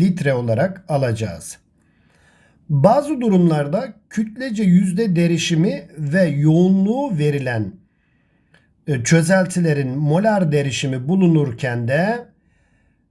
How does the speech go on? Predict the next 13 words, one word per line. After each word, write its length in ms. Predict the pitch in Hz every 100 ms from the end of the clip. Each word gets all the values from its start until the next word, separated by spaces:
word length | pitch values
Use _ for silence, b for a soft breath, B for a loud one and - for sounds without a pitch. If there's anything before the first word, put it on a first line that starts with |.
| -
e, 200 | 143 139
tabiri 480 | - 208 180 165 147
caizse 840 | 156 165 151 113 - 147 190 220 -
denizde 640 | 143 151 160 165 143 151
yüzen 720 | 196 151 131 123 151 190 214 -
on 540 | 170 170 196 214 214 - _ _
Maraşlı 960 | 131 143 196 226 160 110 - 131 113 80 - _ _
formülünü 1000 | _ - 156 147 139 131 139 202 214 208 _
kullanıyoruz 680 | - 160 139 127 120 110 104
arkadaşlar. 1000 | 107 95 107 98 95 - 92 87 95 - _ _ _ B B B B B B B B -
Beşincisi 760 | 151 226 277 269 240 185 285
molal 800 | 269 214 208 214 226 226 220 165
derişim. 680 | 151 143 127 - 190 247 -